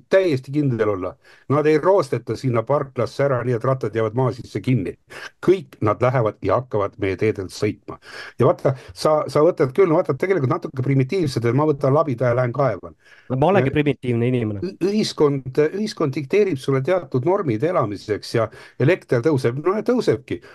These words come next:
Speaker 1: Vaata, vaata, kui huvitav, ma nüüd natukene põikan teemast kõrvale, ma usun, et ei pahanda sellesama elektri peale. Nüüd me loeme, loeme, kuidas börsil nüüd elektri hind tõuseb jälle astronoomilistesse kõrgustesse, eks? Äh, ja, ja siis oli ju seesama pakett, mis oli fikseeritud hind.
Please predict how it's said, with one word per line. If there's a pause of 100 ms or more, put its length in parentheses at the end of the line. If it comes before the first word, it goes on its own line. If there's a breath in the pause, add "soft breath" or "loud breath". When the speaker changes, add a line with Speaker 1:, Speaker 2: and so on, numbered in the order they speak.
(240 loud breath)
Speaker 1:
Vaata, (280 loud breath)
vaata,
kui
huvitav, (100)
ma
nüüd
natukene
põikan
teemast
kõrvale,
ma
usun,
et
ei
pahanda (480 soft breath)
sellesama
elektri
peale.
Nüüd
me
loeme, (160)
loeme,
kuidas
börsil
nüüd
elektri
hind
tõuseb
jälle (320 loud breath)
astronoomilistesse
kõrgustesse, (180)
eks? (500 loud breath)
Äh,
ja, (100)
ja
siis
oli
ju
seesama
pakett,
mis
oli
fikseeritud
hind.